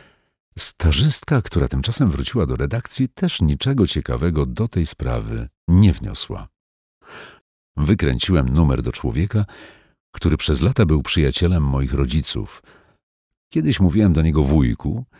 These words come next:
ale ładnych parę lat temu przeszliśmy na ty. Wymiana uprzejmości trwała krótko.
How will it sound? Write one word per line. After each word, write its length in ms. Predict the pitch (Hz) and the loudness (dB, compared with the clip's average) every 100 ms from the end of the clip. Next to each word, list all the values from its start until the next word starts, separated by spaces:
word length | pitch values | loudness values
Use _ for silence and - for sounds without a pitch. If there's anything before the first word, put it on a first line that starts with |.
| - _ _ _ - | -20 _ _ _ -6
ale 320 | 165 147 101 | -4 0 2
ładnych 340 | 80 73 71 | 2 2 0
parę 220 | - 76 | 0 -2
lat 260 | 71 65 - | 0 -2 -4
temu 340 | - 101 71 | -4 -2 -2
przeszliśmy 540 | 69 - - 78 64 64 | -2 -6 -6 -6 -4 -6
na 160 | 53 | -6
ty. 280 | 53 - 82 - _ _ _ _ _ _ _ | -10 -14 -16 -18 _ _ _ _ _ _ _
Wymiana 400 | 60 80 104 82 | 2 4 6 4
uprzejmości 640 | 64 - 60 65 - - | 0 -2 -2 -4 -6 -8
trwała 400 | - - 52 50 | -10 -10 -10 -10
krótko. 440 | - 67 - - | -6 -6 -6 -10